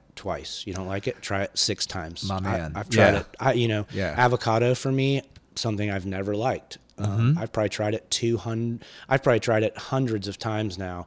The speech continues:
Speaker 2: Mm.
Speaker 1: and I'm finally getting to where I'm like,
Speaker 2: You acquired
Speaker 1: "Okay,
Speaker 2: it.
Speaker 1: I'm
Speaker 2: Yeah,
Speaker 1: good.
Speaker 2: yeah,
Speaker 1: I
Speaker 2: yeah.
Speaker 1: like it. I
Speaker 2: Yeah,
Speaker 1: like
Speaker 2: I
Speaker 1: it
Speaker 2: love
Speaker 1: like
Speaker 2: that.
Speaker 1: this. I like it here.
Speaker 2: Yeah.
Speaker 1: It really adds here,"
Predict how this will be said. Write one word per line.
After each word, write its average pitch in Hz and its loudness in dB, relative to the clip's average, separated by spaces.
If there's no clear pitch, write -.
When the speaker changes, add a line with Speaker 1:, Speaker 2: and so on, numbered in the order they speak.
Speaker 2:
Mm. 95 -4
Speaker 1:
and 98 -2
I'm 101 -2
finally 104 -2
getting 101 -4
to 107 -4
where 98 -4
I'm 95 -6
like, 92 -6
Speaker 2:
You 120 8
acquired 107 4
Speaker 1:
"Okay, 196 2
Speaker 2:
it. - -6
Speaker 1:
I'm 143 -2
Speaker 2:
Yeah, - 4
Speaker 1:
good. 127 2
Speaker 2:
yeah, 90 -4
Speaker 1:
I - -6
Speaker 2:
yeah. 90 -4
Speaker 1:
like 165 0
it. - -8
I - 0
Speaker 2:
Yeah, 104 2
Speaker 1:
like 123 6
Speaker 2:
I 127 8
Speaker 1:
it - 8
Speaker 2:
love 135 10
Speaker 1:
like 135 8
Speaker 2:
that. 104 6
Speaker 1:
this. 113 4
I 110 2
like 107 0
it - -2
here. 101 -2
Speaker 2:
Yeah. 80 -4
Speaker 1:
It 107 -6
really 120 2
adds 107 0
here," 101 0